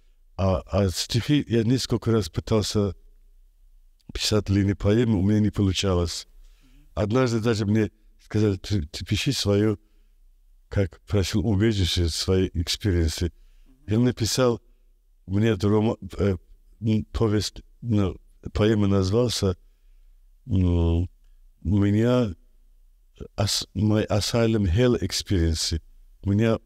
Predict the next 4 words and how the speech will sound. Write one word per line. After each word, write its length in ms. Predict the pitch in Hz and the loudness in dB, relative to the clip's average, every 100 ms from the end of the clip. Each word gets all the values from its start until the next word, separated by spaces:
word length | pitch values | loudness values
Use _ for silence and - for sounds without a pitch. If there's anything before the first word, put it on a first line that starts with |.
| - | -6
<clears throat> 1300 | 117 - - - - - - - - - - - - - | -6 -6 -12 -20 -20 -20 -20 -20 -20 -20 -20 -20 -14 -4
просит 420 | 113 95 - 92 | -2 0 -2 -2
убежище 760 | 104 95 110 95 - - 92 - _ _ _ _ - | -2 2 2 2 0 0 -2 -4 _ _ _ _ -4
период 640 | 104 95 117 127 - - | 0 2 2 0 -4 -18